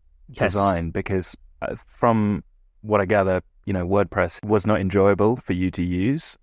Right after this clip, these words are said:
Speaker 2: and you were developing way more than designing. Whereas I think with Webflow, you can do quite creative visual development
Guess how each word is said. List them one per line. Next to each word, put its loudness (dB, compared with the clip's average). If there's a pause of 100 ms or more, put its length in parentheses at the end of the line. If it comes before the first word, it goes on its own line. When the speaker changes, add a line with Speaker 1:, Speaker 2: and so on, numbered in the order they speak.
Speaker 2:
and 0 (360)
you -2
were -2
developing 0 (360)
way -2
more -2
than -4
designing. -4
Whereas 0
I -2
think -2
with -6 (480)
Webflow, 4
you -2
can 0
do -2 (500)
quite 0
creative 0
visual -2
development -2